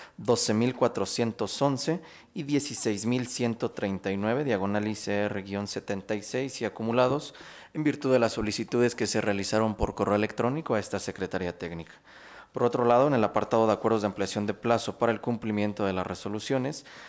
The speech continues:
me permitan agregar tres acuerdos adicionales a los tres ya listados en el orden del día. Sería cuanto, comisionado presidente.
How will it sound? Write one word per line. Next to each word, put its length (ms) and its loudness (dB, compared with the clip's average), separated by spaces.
me 60 -6
permitan 500 0
agregar 500 -2
tres 280 2
acuerdos 680 2
adicionales 600 0
a 60 0
los 180 -2
tres 260 -2
ya 140 0
listados 640 -4
en 140 -6
el 140 -4
orden 260 -6
del 180 -10
día. 240 -12
Sería 360 0
cuanto, 340 2
comisionado 380 -4
presidente. 460 -8